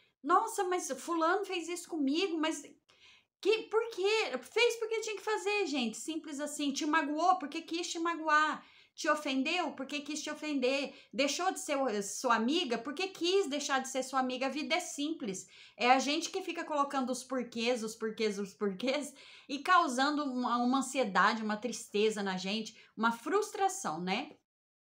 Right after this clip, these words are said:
E graças a Deus hoje, com a meditação, eu já consigo rapidamente, eh, tirar tudo isso de mim e entender que eu, as partes boas que eu tenho, né? O tanto que eu posso ajudar,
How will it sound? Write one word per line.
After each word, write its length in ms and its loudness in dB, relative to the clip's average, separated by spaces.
E 80 -8
graças 420 4
a 60 4
Deus 320 2
hoje, 340 4
com 200 0
a 60 8
meditação, 680 0
eu 80 0
já 120 0
consigo 400 -2
rapidamente, 840 -2
eh, 200 -2
tirar 400 0
tudo 200 -4
isso 220 -6
de 100 -4
mim 300 -2
e 140 0
entender 480 0
que 180 -6
eu, 260 0
as 200 2
partes 420 4
boas 460 4
que 120 -4
eu 60 -2
tenho, 280 -4
né? 160 0
O 40 -2
tanto 280 -4
que 80 -4
eu 60 -2
posso 500 -4
ajudar, 800 4